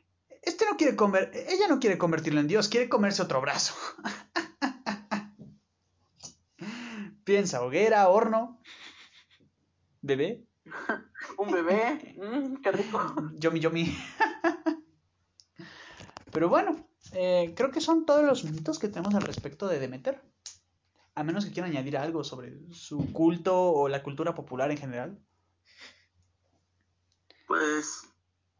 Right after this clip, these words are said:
Speaker 3: gracias a ella tenemos maíz.
Speaker 1: <laughs>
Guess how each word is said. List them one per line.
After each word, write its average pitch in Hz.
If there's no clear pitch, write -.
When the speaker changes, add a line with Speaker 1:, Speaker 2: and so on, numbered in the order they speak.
Speaker 3:
gracias 165
a 160
ella 160
tenemos 143
maíz. 113
Speaker 1:
<laughs> -